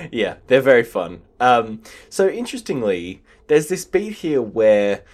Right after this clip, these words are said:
the rest of the Cabal, I think led by Ty in the conversation, kind of convince Rose that with the other Thorburns coming back, she should tap into Conquest's power here to be her most intimidating and kind of collected.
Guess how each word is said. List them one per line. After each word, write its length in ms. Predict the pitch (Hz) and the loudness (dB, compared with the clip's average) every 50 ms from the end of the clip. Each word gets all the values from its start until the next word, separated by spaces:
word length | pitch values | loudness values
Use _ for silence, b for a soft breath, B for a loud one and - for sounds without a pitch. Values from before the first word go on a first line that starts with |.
| b b b | b b b
the 80 | 147 | 0
rest 220 | 151 170 180 - - | 0 0 0 -2 -8
of 60 | 165 | -6
the 80 | 151 | -6
Cabal, 640 | - - 120 117 104 98 95 90 87 87 90 - - - | -6 -4 -2 0 0 0 0 -2 -4 -6 -8 -10 -12 -10
I 120 | - 120 123 | -8 -6 -6
think 160 | 165 151 123 | -6 -8 -6
led 220 | 117 120 117 110 110 | -4 -2 -2 -2 -2
by 160 | 101 95 95 | -4 -6 -6
Ty 420 | - - - 110 101 95 95 90 | -8 -8 -4 -2 0 0 -2 -4
in 180 | 87 90 90 92 | -8 -10 -12 -12
the 80 | 98 - | -12 -10
conversation, 600 | - 104 101 101 - 98 98 - 101 90 85 - | -8 -10 -8 -4 -4 -4 -4 -6 -10 -14 -16 -16
kind 180 | - - 156 156 | -10 -8 -8 -8
of 160 | 143 - - | -8 -8 -6
convince 500 | - 143 127 120 113 117 135 - - - | -6 -6 -4 -4 -4 -4 -4 -6 -6 0
Rose 320 | 107 104 101 98 98 - - | 2 4 4 4 2 0 -4
that 300 | 107 95 90 90 - B B B B B B | -6 -4 -4 -6 -10 B B B B B B
with 300 | - 120 135 131 131 - | -2 0 0 0 -2 -2
the 200 | 123 127 120 110 | -2 0 0 0
other 200 | 107 120 135 151 | 0 0 0 0
Thorburns 540 | 147 - 139 117 110 104 110 104 101 101 - | 0 0 0 0 0 2 0 -2 -2 -4 -8
coming 240 | - 113 98 95 90 | -8 -8 -8 -6 -4
back, 480 | 95 98 95 95 92 - - - - b b b b b | -4 -4 -4 -4 -8 -10 -14 -20 -20 b b b b b
she 240 | b - - 131 117 | b -8 -6 -6 -6
should 260 | - - 123 104 - | -4 -6 -8 -8 -8
tap 240 | - 120 107 - - | -6 -4 -4 -4 -6
into 200 | 110 107 113 110 | -12 -12 -14 -14
Conquest's 540 | - 113 104 92 - 92 90 - - - | -10 -10 -10 -8 -8 -10 -10 -10 -16 -20
power 540 | - - - 107 90 90 90 87 87 90 90 | -18 -12 -8 -6 -4 -4 -4 -6 -6 -10 -12
here 300 | - - - 92 90 87 85 | -12 -14 -16 -16 -16 -16 -16
to 160 | - - 107 | -14 -14 -10
be 180 | - 104 98 | -8 -8 -6
her 140 | 95 110 104 | -4 -4 -6
most 480 | 95 92 92 - 80 76 - - - - B B B B B B B | -6 -6 -8 -8 -8 -10 -10 -14 -16 -18 B B B B B B B
intimidating 840 | 123 120 - - 123 107 107 98 95 92 92 87 87 90 90 90 | -10 -8 -6 -6 -4 -4 -2 -2 -2 -2 -2 -2 -4 -8 -10 -12
and 220 | - 85 92 87 | -12 -14 -14 -14
kind 160 | - - 98 90 | -12 -12 -10 -10
of 200 | 90 87 - _ | -10 -14 -16 _
collected. 840 | - - - 104 92 90 90 - - - - - - 85 92 - | -12 -6 -4 -4 -4 -4 -6 -10 -16 -16 -14 -14 -14 -14 -14 -16